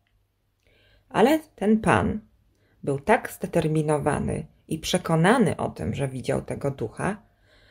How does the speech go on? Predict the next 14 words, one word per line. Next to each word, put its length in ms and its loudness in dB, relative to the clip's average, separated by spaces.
że 220 4
nawet 400 2
zgłosił 580 0
to 120 -2
na 160 0
policję. 580 -6
W 180 -6
efekcie 440 2
tego 280 2
zgłoszenia 920 0
do 160 0
fabryki 580 2
zostali 460 0
wysłani 640 -4